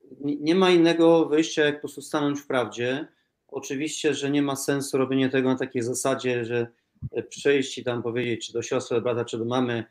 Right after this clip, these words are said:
"Tato, jesteś bankrutem, do widzenia", nie? No bo to, e, trzeba dopasować jakby słowa i, i sposób mówienia do, do, do sytuacji, do relacji. Natomiast nie ma innego rozwiązania jak,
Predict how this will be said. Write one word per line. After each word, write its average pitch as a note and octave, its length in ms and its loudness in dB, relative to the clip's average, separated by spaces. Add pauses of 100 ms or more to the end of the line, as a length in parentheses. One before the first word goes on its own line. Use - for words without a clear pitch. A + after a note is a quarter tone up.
(220)
"Tato, C#3 220 -2
jesteś B2+ 240 -4
bankrutem, A#2+ 560 -2
do A2 80 0
widzenia", A#2 460 -2
nie? B2 140 -4
No B2 140 -4
bo B2 100 -4
to, A#2+ 480 -2 (460)
e, - 40 -18 (500)
trzeba C#3 160 -2
dopasować C3 460 0
jakby B2+ 160 -4
słowa C#3 460 0
i, C3 200 -2 (400)
i C3 60 -10
sposób C3 340 -4
mówienia C3 320 -2
do, A#2+ 320 0
do, A#2+ 140 -4
do A#2+ 140 -8
sytuacji, B2 540 -6
do A#2 80 -2
relacji. A#2+ 600 -6 (320)
Natomiast D3 460 -2
nie D3 180 4
ma D#3 140 4
innego C#3 340 0
rozwiązania C3+ 600 -2
jak, B2+ 340 -4